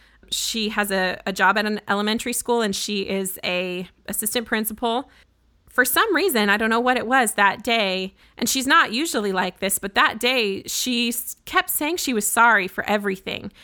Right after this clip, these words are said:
And there was, there was nothing that was her fault. There was nothing going on.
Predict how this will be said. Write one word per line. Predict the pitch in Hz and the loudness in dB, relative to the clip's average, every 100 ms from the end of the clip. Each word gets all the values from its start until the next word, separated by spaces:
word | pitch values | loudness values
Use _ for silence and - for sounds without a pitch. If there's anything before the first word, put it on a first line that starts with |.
| - | -8
And | - 240 | -2 2
there | 240 | 2
was, | 247 240 - | 2 0 -4
there | - 214 | -2 0
was | 208 190 | 0 0
nothing | 208 220 240 254 196 180 | 2 4 2 0 -4 -4
that | 175 185 | -4 -6
was | 175 | -6
her | 190 | -6
fault. | 180 190 170 - - | -4 0 0 -2 -6
There | 190 | -4
was | 185 214 | -2 0
nothing | 202 208 - 220 208 | 2 0 0 -2 -2
going | 185 196 196 | -2 -2 0
on. | 190 180 165 185 | 2 2 0 -4